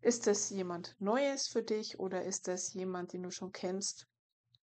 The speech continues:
Der ist auf jeden Fall sehr gefühlvoll. Das wird, ja, eine gefühlvolle Woche. Ähm, ja, du,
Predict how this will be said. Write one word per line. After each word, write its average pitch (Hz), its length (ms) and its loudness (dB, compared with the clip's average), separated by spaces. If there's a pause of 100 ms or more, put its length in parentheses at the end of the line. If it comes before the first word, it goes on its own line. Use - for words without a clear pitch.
(220)
Der 190 140 2
ist 190 160 -2
auf 185 140 -2
jeden 180 160 -2
Fall 180 200 -4
sehr 190 260 4
gefühlvoll. 202 720 -2
Das - 220 -8
wird, 180 260 -4 (600)
ja, 202 280 6
eine 185 260 0
gefühlvolle 208 960 0 (500)
Woche. 196 680 0
Ähm, 190 600 -2 (1500)
ja, 196 280 4 (140)
du, 196 140 -10